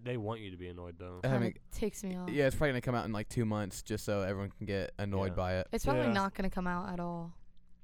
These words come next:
Speaker 1: It's probably just a lie.
Speaker 3: Because who's gonna release it if he's dead?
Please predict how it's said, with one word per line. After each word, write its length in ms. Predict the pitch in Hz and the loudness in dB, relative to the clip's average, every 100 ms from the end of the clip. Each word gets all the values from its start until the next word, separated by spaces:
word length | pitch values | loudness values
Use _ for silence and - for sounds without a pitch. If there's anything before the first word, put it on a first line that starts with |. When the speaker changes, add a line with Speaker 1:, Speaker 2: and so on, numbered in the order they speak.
| - - - | -18 -18 -18
Speaker 1:
It's 100 | - | -10
probably 240 | 139 143 | -6 -6
just 120 | 113 | -6
a 40 | 92 | -6
lie. 340 | 92 107 87 - - - | -6 -6 -10 -16 -4 4
Speaker 3:
Because 200 | 220 - | 6 6
who's 180 | 233 214 | 4 4
gonna 140 | 214 | 4
release 400 | 196 185 208 - | 4 4 2 0
it 60 | 190 | -4
if 100 | 165 | -2
he's 240 | 175 175 165 | -4 -4 -6
dead? 360 | 180 185 165 | -6 -8 -10